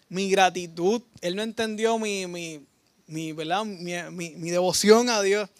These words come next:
Eh, y después me puse, ¿verdad? Grité duro. <laughs> Pero igual, fue algo espontáneo, ¿verdad? Fue un acto de agradecimiento. Es como cuando tú, tú recibes una noticia que tú esperas.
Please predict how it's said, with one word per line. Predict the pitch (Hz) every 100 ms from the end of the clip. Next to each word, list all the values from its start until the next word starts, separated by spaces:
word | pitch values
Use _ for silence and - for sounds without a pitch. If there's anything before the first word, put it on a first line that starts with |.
| - - -
Eh, | 165 175 175 165 160 156 -
y | -
después | 185 175 196
me | 226
puse, | 254 214
¿verdad? | 165 165 196
Grité | 165 175 165 156
duro. | 170 175 - - - - 254 - 262
<laughs> | 254 214 269 - - - - -
Pero | 220
igual, | 254 220 269 294 208 - _ _
fue | - - 180
algo | 214 240
espontáneo, | 247 240 214 - 196 320 196 - 180
¿verdad? | 160 196 240
Fue | - 196
un | 220 208
acto | 220 -
de | 233
agradecimiento. | 226 208 202 - 185 175 202 254 214
Es | 170
como | 214 233
cuando | 214 196 180
tú, | 196 240 - - - - _ _
tú | 180
recibes | 226 247 - 240 254 208
una | 185 202
noticia | 220 185 220 233
que | 202
tú | 190
esperas. | 202 _ 190 277 220